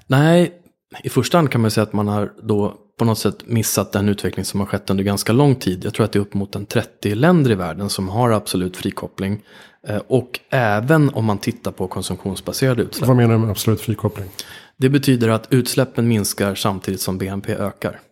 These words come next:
Speaker 2: Okej.
Speaker 1: Och, eh, det här har skett under lång tid. Sen kan man ju som alltid säga att det går alldeles för långsamt. Eh, det är ändå dåligt. Men v-, någonstans är det många nationer som har hittat ett sätt att göra saker effektivare utan att den här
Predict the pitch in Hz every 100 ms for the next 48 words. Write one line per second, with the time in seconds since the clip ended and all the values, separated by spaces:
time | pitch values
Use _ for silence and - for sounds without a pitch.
0 | - 127 113 - _ _ - - - -
1 | - 120 110 - - 107 107 107 - _
2 | - 127 156 135 110 104 101 101 98 123
3 | 90 - 123 143 143 127 127 110 101 123
4 | - 101 95 - - - 110 104 - 113
5 | 127 120 - - - - _ - 104 113
6 | 104 107 117 95 - - 117 113 117 -
7 | 127 147 139 107 101 - 104 107 113 127
8 | 127 104 95 - 92 95 - 98 98 -
9 | - 113 - - - - - - 104 113
10 | 107 107 - 90 - - 117 - 104 101
11 | 82 90 90 - - - _ - 135 104
12 | - 127 113 - - _ _ - 104 101